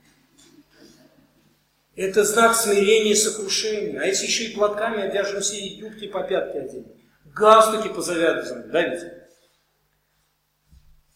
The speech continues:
Нет. Он говорит такие слова удивительные: «Оттого возрадовалось сердце мое». Сердце возрадовалось, и скромно мы стоим.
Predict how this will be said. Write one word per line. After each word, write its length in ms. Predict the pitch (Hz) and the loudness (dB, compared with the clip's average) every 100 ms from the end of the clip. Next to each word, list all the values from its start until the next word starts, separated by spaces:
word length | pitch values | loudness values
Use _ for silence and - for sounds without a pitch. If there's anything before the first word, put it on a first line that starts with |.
| _ - - - - - _ _ _ _ _ _ _ - | _ -14 -10 -10 -10 -16 _ _ _ _ _ _ _ -20
Нет. 420 | 143 - - - - _ _ _ _ _ _ _ - | -20 -20 -18 -18 -20 _ _ _ _ _ _ _ -2
Он 180 | 143 127 | 2 4
говорит 420 | 123 127 127 127 | 6 6 6 4
такие 280 | 135 131 131 | 0 0 0
слова 340 | - 127 135 | 2 2 2
удивительные: 540 | 123 110 113 110 123 120 | 0 -2 -6 -4 -2 -2
«Оттого 340 | - 151 151 | 2 4 4
возрадовалось 720 | 131 139 135 131 123 120 117 | 4 4 6 4 4 0 2
сердце 440 | - 135 170 - 113 | 2 2 2 0 -2
мое». 280 | 107 101 - _ - - | -10 -14 -18 _ -20 -2
Сердце 400 | - 165 156 127 | 4 6 4 4
возрадовалось, 960 | 139 147 208 220 135 - - - - _ - _ _ _ _ 165 | 2 6 6 6 2 -4 -6 -6 -10 _ -20 _ _ _ _ 2
и 100 | 160 | 4
скромно 480 | - 226 202 143 | 8 10 10 8
мы 80 | 139 | 4
стоим. 480 | 131 165 151 120 | 4 4 2 0